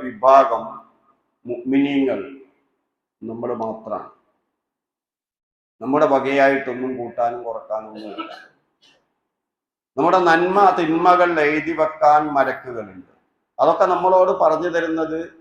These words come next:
നമ്മുടെ ജീവിതത്തിൽ അത് സ്വാധീനിക്കാൻ വേണ്ടിയാണ്.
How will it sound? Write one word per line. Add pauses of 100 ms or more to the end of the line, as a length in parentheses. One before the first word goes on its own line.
(500)
നമ്മുടെ
ജീവിതത്തിൽ (460)
അത്
സ്വാധീനിക്കാൻ
വേണ്ടിയാണ്.